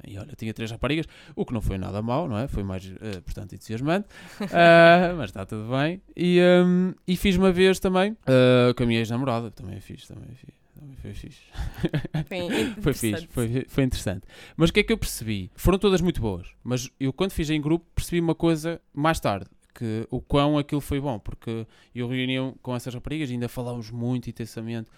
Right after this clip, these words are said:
Speaker 1: do, daquela experiência e, hum, e eu comecei a perceber que quando, quando par-, pronto, partilhava esta, esta experiência do Caminho de Santiago com as pessoas, houve pessoas mesmo a dizer que, "Olha, Ricardo, eu até pagava, tipo,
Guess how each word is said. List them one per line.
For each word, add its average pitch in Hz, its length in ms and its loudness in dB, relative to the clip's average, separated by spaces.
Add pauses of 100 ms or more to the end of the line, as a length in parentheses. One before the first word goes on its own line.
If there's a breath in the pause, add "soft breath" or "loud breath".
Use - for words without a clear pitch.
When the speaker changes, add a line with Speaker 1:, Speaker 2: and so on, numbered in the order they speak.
(240 soft breath)
Speaker 1:
do, 113 280 -8
daquela 113 400 -6
experiência 123 760 -6 (360 loud breath)
e, 139 280 0 (180)
hum, 151 400 -4 (500 soft breath)
e 175 120 2
eu 196 80 6
comecei 202 320 0
a 185 40 -2
perceber 185 400 -2
que 180 220 -4
quando, 180 580 -4 (160)
quando 165 320 -2
par-, 147 200 -6 (360)
pronto, 196 200 -6
partilhava 123 440 -4
esta, 120 440 -6
esta 120 160 -10
experiência 127 280 -8
do - 40 -12
Caminho 123 140 -6
de - 20 -16
Santiago 123 260 -6
com 127 60 -10
as - 80 -8
pessoas, 139 500 -6 (500 loud breath)
houve 202 280 -2
pessoas 151 320 0
mesmo 139 160 0
a 131 40 -2
dizer 127 260 -4
que, 117 220 -8
"Olha, 113 360 -4 (100)
Ricardo, 143 300 -4
eu 135 60 0
até 160 120 -2
pagava, 147 560 -2
tipo, 156 680 -10